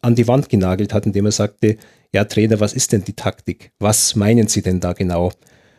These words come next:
Und ich glaub, dass da, äh, bei Kovac auch zu wenig ist. Also man hat jetzt auch diesen Vorwurf gehört, taktisch eindimensional. Ich glaub, dass das, äh,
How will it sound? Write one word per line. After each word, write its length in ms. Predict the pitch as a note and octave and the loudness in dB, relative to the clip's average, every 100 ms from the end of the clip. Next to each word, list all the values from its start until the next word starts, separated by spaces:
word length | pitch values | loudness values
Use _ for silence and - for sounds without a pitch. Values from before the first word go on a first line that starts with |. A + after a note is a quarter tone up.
| _ _ | _ _
Und 280 | G2+ G2 - | -2 -2 -2
ich 160 | - | -8
glaub, 260 | - F#2 - | -4 -4 -4
dass 240 | G#2 G#2+ | -4 -4
da, 880 | - F2+ A#2 A#2 - A2+ G#2 G#2 G#2 | -4 0 0 0 -4 -6 -4 -2 -4
äh, 40 | G2+ - | -6 -4
bei 100 | G2+ | -4
Kovac 480 | - B2 A#2 - - | -2 -2 -2 -4 -6
auch 200 | A#2+ - | -4 -4
zu 200 | - F#2 | -2 0
wenig 340 | F#2+ F2+ F2+ | 0 0 -2
ist. 200 | F2+ - | -6 -8
Also 160 | F2+ F#2+ | -8 -6
man 120 | F#2 | -4
hat 100 | G#2+ | -4
jetzt 160 | G2 G#2 | -4 -4
auch 80 | |
diesen 220 | G2+ G2+ G2+ | -4 -4 -4
Vorwurf 400 | G#2+ A#2 A2+ - | 0 2 2 0
gehört, 300 | G#2 A2 - | 0 0 -2
taktisch 380 | G#2+ - A2 | -8 -4 -4
eindimensional. 920 | - B2 B2+ B2 B2 - B2+ B2 D3+ D3+ _ _ _ _ _ _ | -2 -2 2 2 2 2 2 4 4 2 _ _ _ _ _ _
Ich 260 | - - - | -10 -10 -6
glaub, 240 | F#2 G#2+ | -4 -2
dass 200 | - A2+ | 0 0
das, 460 | - A2 - - - | 0 0 0 -2 -6
äh, 560 | - A#2 G#2+ G2+ G#2 | -6 -2 0 0 -2